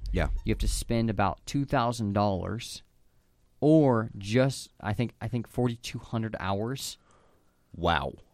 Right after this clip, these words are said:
Speaker 2: And people were not happy with E A 'cause they're like, "That's a, one, that's a lot of hours." Like, to unlock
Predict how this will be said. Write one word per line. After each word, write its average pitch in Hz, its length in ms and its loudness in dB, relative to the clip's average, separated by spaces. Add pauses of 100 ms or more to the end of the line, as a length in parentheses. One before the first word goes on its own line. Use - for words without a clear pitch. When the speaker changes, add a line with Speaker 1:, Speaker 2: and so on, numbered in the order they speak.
Speaker 2:
And 104 320 -2
people 147 220 -4
were 160 80 0
not 165 200 2
happy 160 480 0
with 113 240 -4
E 101 140 -4
A 82 240 -6
'cause 117 160 -2
they're 127 100 0
like, 120 300 0 (800)
"That's 139 180 2
a, 151 80 4
one, 139 440 4
that's 151 160 2
a 165 40 4
lot 131 180 4
of - 60 -2
hours." 120 200 4
Like, 123 140 0
to 147 180 0
unlock 120 560 4